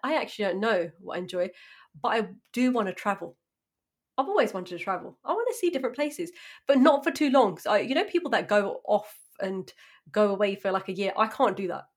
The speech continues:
I just can't do that. I mean, two weeks is pretty good for me, right? Two weeks is, is quite a lot for me. I can't do the backpacking. I'd like to think I could. I could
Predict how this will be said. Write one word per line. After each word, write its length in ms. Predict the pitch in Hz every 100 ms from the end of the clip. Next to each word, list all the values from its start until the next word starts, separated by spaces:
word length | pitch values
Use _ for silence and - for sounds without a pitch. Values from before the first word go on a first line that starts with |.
| _ -
I 100 | 190
just 200 | - -
can't 220 | 202 175
do 120 | 196
that. 120 | -
I 40 | 180
mean, 180 | 185
two 200 | 180 220
weeks 220 | 185 - -
is 60 |
pretty 260 | - 202 165
good 180 | 175 170
for 100 | 175
me, 200 | 165 - _ - - _ 170
right? 280 | 180 226 - _ _ _ _ _ _ _
Two 140 | - 277
weeks 240 | 269 233
is, 240 | 185 - -
is 160 | - -
quite 240 | - 214
a 40 | 180
lot 240 | 214 -
for 60 | 170
me. 200 | 143 135 _ _ _ _ _ -
I 120 | 214
can't 380 | - 247 226 214
do 100 | 185
the 80 |
backpacking. 420 | 175 - - 202 -
I'd 140 | 254
like 220 | 320 508 403
to 60 |
think 280 | 269 370 415
I 80 | 202
could. 380 | - 185 214 - _ -
I 60 |
could 180 | - -